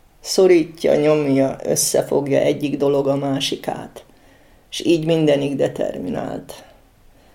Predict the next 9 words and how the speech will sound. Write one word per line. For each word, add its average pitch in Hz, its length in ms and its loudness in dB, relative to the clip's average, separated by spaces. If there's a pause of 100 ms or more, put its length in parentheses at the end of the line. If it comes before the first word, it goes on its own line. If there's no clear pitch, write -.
(360)
Csak 170 220 4
ami 170 220 6
nincs, 160 440 4 (400)
annak 156 460 0
van - 240 -6
bokra. - 480 -8 (960)
Csak - 240 2
ami 165 240 6
lesz, - 580 2